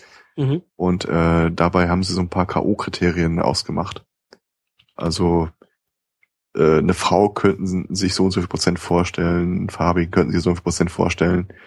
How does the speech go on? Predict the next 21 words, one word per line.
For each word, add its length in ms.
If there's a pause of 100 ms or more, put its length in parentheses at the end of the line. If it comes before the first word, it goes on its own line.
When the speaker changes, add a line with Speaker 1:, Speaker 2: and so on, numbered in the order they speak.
(500)
Speaker 2:
einen 300
Homosexuellen 600
können 160
sie 60
sich 60
so 80
und 40
so 80
viel 140
vorstellen, 580
aber 200
mit 180
Abstand 440
nicht 180
vorstellen 460
können 180
sie 140
sich 200
einen 100
atheistischen 500
Präsidenten. 640